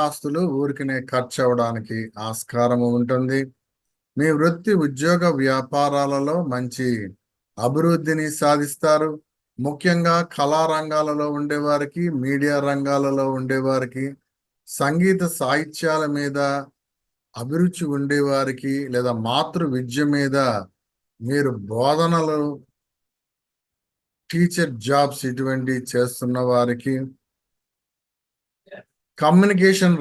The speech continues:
రంగాలలో ఉండే వారికి కూడా ఇది చాలా మంచి సమయం అని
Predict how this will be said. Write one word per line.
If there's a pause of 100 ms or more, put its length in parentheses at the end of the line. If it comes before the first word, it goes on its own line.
రంగాలలో (120)
ఉండే
వారికి (100)
కూడా (1800)
ఇది (160)
చాలా (160)
మంచి (240)
సమయం
అని